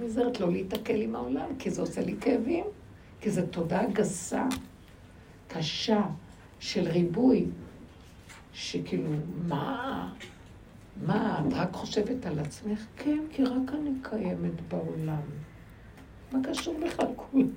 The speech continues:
פה? אבל אני יודעת שהם קיימים ואני מכבדת אותם, אבל הם לא שלי, הם שלו. אנחנו חיים בתודעה, כל מה שזז שלי, יש לי מה להגיד עליו, יש לי מה לחשוב עליו, אני מתרגש ממנו, אני, יש לי דעה, יש... מה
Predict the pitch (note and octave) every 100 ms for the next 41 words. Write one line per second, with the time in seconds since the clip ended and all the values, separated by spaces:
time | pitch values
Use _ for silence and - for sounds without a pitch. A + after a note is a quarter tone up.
0 | - - A#3 - - - - - - -
1 | - - - D#3 D3 D3+ E3+ E3 A3 -
2 | C5+ G4 - G#3 - G3 F3 E3 D#3+ -
3 | G#3 D4 G4+ G4 - - G3+ F3+ F#3+ G3
4 | A3 G#4 - A4 G#4+ C4 G#3+ - G#3 G#3
5 | E3 - - - - - - - - -
6 | - - - G3 B3+ - F#4 C#4 C4+ A3+
7 | A3 G3+ G#3 G#3+ - C4+ C4 G#3+ G3+ -
8 | A#3 - - E3+ E3+ E3+ E3 F3+ F3 E3
9 | F#3 F#3 E3 E3 A3 - F3 - - -
10 | - F3+ E3+ F3+ - F#3 E3+ - - F#3+
11 | F#3 F#3+ F3+ F3+ F3+ F3 - - - -
12 | - F#3+ D#3 F#3 - G3 F#3+ - - -
13 | - - - - - - - - C4+